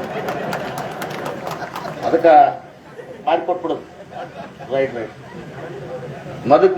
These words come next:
ಮಧು-, ಮಧು ಸೌಕರ್ಯ ಕೊಡೋದಾಗಲ್ಲ, ನಮ್ ಕೊಡೋದ ಮಾಡು. ಯಾರು ಕೊಡೋದಾಗ? ಅಂತ ಹೇಳಿ, ಆ?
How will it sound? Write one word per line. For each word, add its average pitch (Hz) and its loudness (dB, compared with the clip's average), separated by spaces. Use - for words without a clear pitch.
ಮಧು-, 190 4
ಮಧು 196 6
ಸೌಕರ್ಯ 208 6
ಕೊಡೋದಾಗಲ್ಲ, 208 4
ನಮ್ 185 8
ಕೊಡೋದ 185 -2
ಮಾಡು. 160 0
ಯಾರು 180 8
ಕೊಡೋದಾಗ? 185 2
ಅಂತ - 2
ಹೇಳಿ, 170 8
ಆ? 135 -4